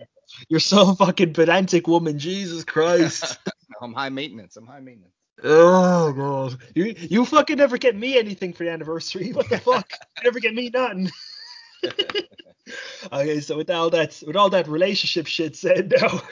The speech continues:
Speaker 2: <laughs> Eli,
Speaker 1: <laughs>
Speaker 2: uh, thanks for coming on, man. I'll have all your, uh, guys, I'll have all his, uh, instructions linked in the description below, along with his shamazing YouTube channel. Like, guys, honestly, if I have to tell you to subscribe to Eli Knight, you're sort of missing, missing the fuck,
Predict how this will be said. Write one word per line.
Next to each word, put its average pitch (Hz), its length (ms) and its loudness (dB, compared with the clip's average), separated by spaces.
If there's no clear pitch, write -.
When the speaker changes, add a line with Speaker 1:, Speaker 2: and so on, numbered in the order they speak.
Speaker 2:
<laughs> 185 200 -12
Eli, 160 480 4
Speaker 1:
<laughs> 104 60 -14
Speaker 2:
uh, 147 160 -2
thanks 175 240 2
for 190 60 0
coming 180 280 2
on, 170 220 -2
man. 156 340 -6
I'll 147 80 -8
have 151 160 0
all 170 180 2
your, 170 160 0
uh, 151 180 -6
guys, 175 420 0
I'll 147 80 -4
have 147 140 4
all 170 140 2
his, 160 220 -2
uh, 160 80 0
instructions 151 640 -4
linked 165 240 -4
in 156 80 -6
the 135 60 -12
description 143 380 -6
below, 151 320 -2
along 147 260 -2
with 139 100 -6
his 143 320 -4
shamazing 151 760 0
YouTube 165 280 -2
channel. 147 440 -4
Like, 135 140 0
guys, 151 280 0
honestly, 135 500 -4
if 135 140 -8
I 160 120 4
have 156 100 2
to - 100 -8
tell 151 160 0
you 135 60 -2
to 123 80 -8
subscribe - 400 -2
to 147 120 -6
Eli 135 220 -2
Knight, 135 280 2
you're 120 60 -4
sort 139 220 2
of 123 100 2
missing, 131 440 -4
missing 147 340 0
the 131 80 -2
fuck, - 300 2